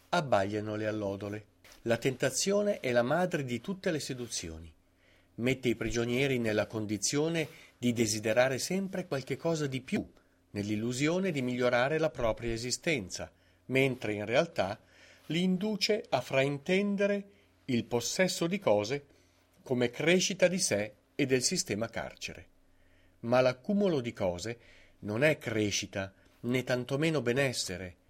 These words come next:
È come se la crescita di una persona riguardasse solo l'aumento delle dimensioni corporee.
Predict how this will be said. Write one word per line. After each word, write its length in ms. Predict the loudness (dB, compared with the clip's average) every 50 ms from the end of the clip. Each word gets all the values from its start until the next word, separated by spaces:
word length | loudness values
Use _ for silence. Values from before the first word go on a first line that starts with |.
| -20 -20 -8 -4
È 220 | -2 -2 -2 -4
come 360 | -4 -2 0 0 2 2 0 -2
se 160 | -2 0 0
la 140 | 0 -2 -2
crescita 540 | -4 -4 -4 -4 -4 -4 -6 -4 -4 -4
di 100 | -2 -2
una 180 | -2 -4 -4 -4
persona 640 | -6 -8 -8 -8 -8 -6 -6 -4 -4 -6 -8 -10 -12 -6
riguardasse 760 | 0 2 4 6 6 6 6 6 6 6 6 6 6 4 0 0
solo 340 | 0 2 2 4 4 6
l'aumento 500 | 8 8 6 6 6 4 2 2 2 0
delle 240 | 0 2 2 0 0
dimensioni 480 | 0 -2 -2 -4 -4 -2 -2 -2 -2 -2
corporee. 720 | -2 -4 -6 -4 2 4 4 6 6 4 0 -4 -6 -10